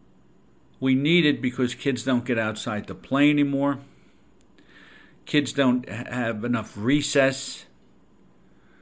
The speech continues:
Kids don't understand the benefit of running around. I mean, years ago, you came home from school, all you did was get on your bike and go see friends,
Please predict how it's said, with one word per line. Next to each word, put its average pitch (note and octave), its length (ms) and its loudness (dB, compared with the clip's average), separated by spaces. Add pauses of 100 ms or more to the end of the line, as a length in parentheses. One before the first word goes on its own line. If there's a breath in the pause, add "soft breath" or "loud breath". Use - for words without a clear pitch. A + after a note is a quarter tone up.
(300 soft breath)
Kids C#3+ 320 -2
don't C3+ 560 2
understand B2+ 760 2
the G#2+ 60 -2
benefit D3 560 2
of A#2 220 0
running C3+ 280 2
around. B2+ 580 2 (560 loud breath)
I D#3 80 0
mean, D3 300 2
years G3+ 400 2
ago, C3 560 2 (100)
you E3+ 180 -6
came E3+ 320 -2
home D3 240 2
from B2 200 -4
school, D#3+ 640 -2 (180)
all D#3+ 300 2
you D3 120 4
did C#3+ 240 0
was A2+ 200 -2
get A#2+ 140 0
on C#3 220 4
your D3 120 4
bike A#2 680 0 (1120 soft breath)
and C3 160 -4
go C#3 160 6
see C#3+ 240 -2
friends, B2+ 800 0